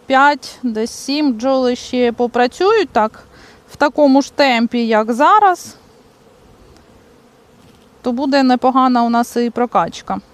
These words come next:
Різнотрав'я в нас рідко буває. І розвиток сімей гарний.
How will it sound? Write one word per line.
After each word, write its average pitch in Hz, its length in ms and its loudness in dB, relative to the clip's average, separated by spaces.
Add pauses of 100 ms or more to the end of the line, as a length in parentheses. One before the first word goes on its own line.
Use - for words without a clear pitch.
(720)
Різнотрав'я 294 720 0
в 247 100 -4
нас 240 300 0
рідко 285 380 -2
буває. 320 640 0 (3500)
І - 100 -4
розвиток 277 600 -2
сімей 349 600 0
гарний. 330 720 2